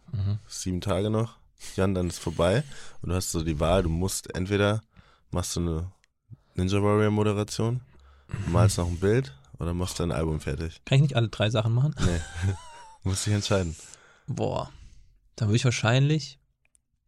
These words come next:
Speaker 1: mm, also wenn ich die Frage stelle, auch mit was will man in Erinnerung bleiben, dann wär's wahrscheinlich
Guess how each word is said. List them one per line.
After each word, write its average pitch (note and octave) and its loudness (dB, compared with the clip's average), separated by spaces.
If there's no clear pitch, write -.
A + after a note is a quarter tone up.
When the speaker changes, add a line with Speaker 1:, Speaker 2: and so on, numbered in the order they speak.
Speaker 1:
mm, G#2 0
also A2 4
wenn A#2+ 8
ich A#2 4
die - -4
Frage A#2 4
stelle, G#2+ 2
auch G#2 -2
mit G#2+ 0
was A#2 0
will A2+ 4
man A2 4
in G#2+ 2
Erinnerung B2 2
bleiben, C#3 2
dann G2 -2
wär's G2+ 2
wahrscheinlich A2 0